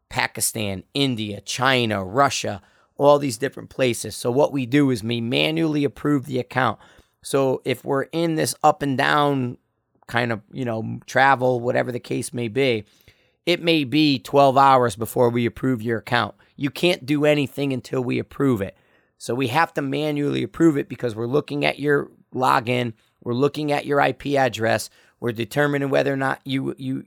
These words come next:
what your, um, what kind of system you're on, because they do hide it. They'll clone I Ps and, you know, they'll say, "Oh, I'm in New Jersey," but they're really in China. And, and we're looking at V P Ns and the networks and the things they create.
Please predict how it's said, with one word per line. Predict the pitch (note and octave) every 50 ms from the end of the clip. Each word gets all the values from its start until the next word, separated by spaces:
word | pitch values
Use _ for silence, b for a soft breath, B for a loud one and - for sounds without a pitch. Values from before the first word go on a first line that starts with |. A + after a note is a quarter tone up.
| - C3
what | B2 C3 C3+ B2+
your, | - C#3 C3 B2 B2+ C3
um, | B2 A#2+ A2 G#2+ G#2 - _ _ _ _ _ _ _ _ _ _ _
what | D3+ C#3
kind | - C#3+ C#3+ C3+
of | A#2+
system | - - F3+ E3+ - - D3 C3+
you're | B2 A2+ A2 A2+
on, | A2 A2 A2 G#2+ G#2+ b b b b b b b b b
because | - - D3+ C3+
they | A2+ D3 C#3+
do | A#2+ B2+ F3+ F3 C#3
hide | A#2+ B2 B2 A#2+ G#2+ F#2+
it. | F#2+ - - _ _ _ _ _ _
They'll | B2 D3 D3+
clone | - - - - C#3+ D3+ D#3 D#3+ D#3 D3 C#3 C3+
I | B2 B2 B2+
Ps | - - - B2+ B2+ B2 A2+ A2 G2+ F#2
and, | A#2+ A2+ A2 A2 A#2+
you | A2+ C3 B2+
know, | A#2 A2+ A2+ A#2
they'll | A2 B2 B2
say, | - - - B2 A#2+ A2+ G#2+ b b b b b b
"Oh, | - D#3+ F3
I'm | F3 D#3+ D#3
in | E3 E3 D#3+
New | D#3 D3
Jersey," | B2+ A2+ C3+ C#3 C#3+ D3 A#2+ G2+ G2+ F#2+ F2+ - _ _ _ _ _
but | _ A#2+ G2+
they're | B2+ A#2+
really | A2+ A2 C3+ C#3 C3 B2+ B2 A#2+ A#2
in | A2+ G#2
China. | F#2+ - A2 G#2+ A2 G#2 F#2+ F2+ F#2+ - _ _ _ _ _ _ _
And, | A2 G#2+ A2 A2+ - -
and | C3 A#2 A2+ A2+ A2+
we're | A#2 C3+ C3
looking | C3+ D3 - - D3
at | C#3+ B2+
V | A2+ A#2 C#3+ C#3+ C3
P | - - C3+ C#3 C3+ C3
Ns | C3 C3 C3 B2+ B2+ B2 G#2 A#2+
and | A#2+ A#2+
the | A#2+
networks | A#2+ A#2+ B2+ A#2+ - B2 B2+ B2+ B2 B2 - -
and | C3 A#2+
the | A2+
things | - - C3 B2+ B2 A2+ F#2+
they | A#2 A#2+ A2+
create. | - - - A#2 A2+ A2+ A#2 A2 b